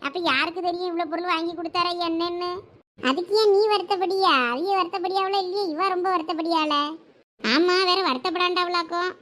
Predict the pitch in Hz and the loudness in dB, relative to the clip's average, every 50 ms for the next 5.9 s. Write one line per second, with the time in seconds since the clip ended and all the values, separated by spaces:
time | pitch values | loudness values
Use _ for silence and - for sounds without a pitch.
0 | - - _ _ _ - - 247 240 254 302 370 415 381 349 339 349 370 381 453 | -20 -20 _ _ _ -2 0 2 2 4 2 2 2 2 0 0 0 -2 -2 0
1 | 453 403 359 330 311 320 330 370 381 381 370 359 370 415 403 359 330 330 349 339 | 0 -2 0 0 0 0 0 0 0 2 2 2 2 2 2 0 0 0 -2 -6
2 | 359 403 392 370 330 311 330 330 370 359 320 - 359 330 339 339 427 415 370 339 | -6 -4 -2 0 0 -2 -2 -4 -6 -6 -6 -6 -6 -8 -6 -4 -4 -4 -4 -4
3 | 339 339 370 370 349 330 320 320 320 349 339 359 339 339 381 392 381 339 320 330 | -4 -4 -2 -2 -2 -2 -2 -2 -2 -4 -4 -4 -4 -2 -2 -2 0 -2 -2 -2
4 | 339 359 359 359 349 349 320 320 311 320 311 - 359 370 415 440 392 415 - - | -2 -2 -2 -2 -2 -2 -2 -2 -4 -4 -4 -4 -4 -2 -2 -2 -4 -6 -10 -18
5 | - - - - 294 311 311 302 294 302 285 285 330 359 320 349 359 | -20 -18 -10 -6 -4 -2 -2 0 0 0 0 2 0 0 0 0 0